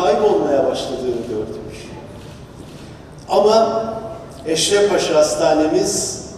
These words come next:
o şefkati, o vicdanı diri tutarak, onu yaşatarak başka bir hikaye yazıyor. Emin olun o kadar kıymetli ki bu.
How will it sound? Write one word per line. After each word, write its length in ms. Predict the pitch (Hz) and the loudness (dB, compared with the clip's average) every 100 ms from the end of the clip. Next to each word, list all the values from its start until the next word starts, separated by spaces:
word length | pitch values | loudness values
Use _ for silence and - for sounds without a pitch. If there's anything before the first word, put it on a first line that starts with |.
| - - - - - - | -16 -18 -18 -18 -6 2
o 120 | 233 | 2
şefkati, 760 | 226 190 185 185 180 180 185 202 | 4 4 4 4 2 2 0 2
o 260 | 185 190 | 2 2
vicdanı 640 | 185 - 175 165 151 - - - - - - - - | -2 -2 2 2 2 2 0 -2 -6 -10 -14 -16 -6
diri 280 | 175 208 240 | -2 0 0
tutarak, 640 | - - 120 123 - - - - - - - - - - - - - - | -4 -2 0 0 -4 -6 -10 -12 -14 -16 -18 -18 -18 -18 -18 -20 -10 0
onu 180 | 180 240 | 2 4
yaşatarak 960 | 208 202 190 202 220 - - - - - - - - - - - - - - | 4 4 2 2 4 4 2 0 -4 -8 -10 -14 -16 -18 -18 -20 -20 -12 0
başka 320 | 208 202 - | 2 4 2
bir 260 | - 160 - | 2 2 0
hikaye 360 | - 135 131 123 | 2 2 2 0
yazıyor. 340 | 120 - 123 - - - - - - - | -2 -4 -8 -8 -12 -16 -16 -18 -16 2
Emin 300 | 180 240 - | 4 6 4
olun 560 | - - - 185 - - - | 4 2 0 -6 -8 -10 -10
o 40 | |
kadar 420 | 202 185 180 - | -4 0 2 2
kıymetli 500 | 175 175 170 - - | 0 0 0 -2 -4
ki 180 | - 156 131 | -2 -2 0
bu. 180 | 139 | 0